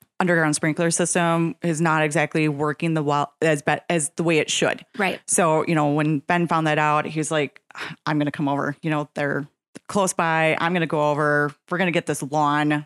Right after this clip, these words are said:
Speaker 1: Gonna help Nate take care of the lawn."
Speaker 2: That's, that's good because the neighbors all have very green grass.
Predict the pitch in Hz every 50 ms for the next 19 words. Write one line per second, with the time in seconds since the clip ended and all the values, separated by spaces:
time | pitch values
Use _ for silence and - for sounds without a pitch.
0 | - _ 185 180 151 139 - - _ - 147 - - - - 156 147 - _ -
1 | 147 135 - - 160 156 - - 120 76 64 90 - 196 - _ _ - - 220
2 | 208 190 - - - - - - - 247 254 254 - - - 196 190 175 190 214
3 | 196 - 214 202 190 - 208 202 208 214 208 214 214 202 190 196 185 202 190 190
4 | 190 190 190 185 185 - - 185 175 180 185 - 185 156 - - - - - -